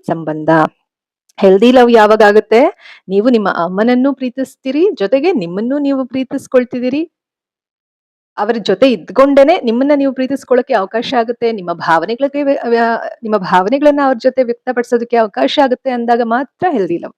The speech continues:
ಇಲ್ಲ ಅಂತ ಅಂದಾಗ ಏನಾಗುತ್ತೆ? ಕೆಲವೊಮ್ಮೆ no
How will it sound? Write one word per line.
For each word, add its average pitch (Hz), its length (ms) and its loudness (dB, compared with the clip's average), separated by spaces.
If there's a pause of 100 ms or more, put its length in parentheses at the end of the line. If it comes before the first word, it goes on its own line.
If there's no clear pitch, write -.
(960)
ಇಲ್ಲ 269 220 6
ಅಂತ 240 180 2
ಅಂದಾಗ 214 280 4
ಏನಾಗುತ್ತೆ? 185 460 -2
ಕೆಲವೊಮ್ಮೆ 185 640 0
no 190 120 0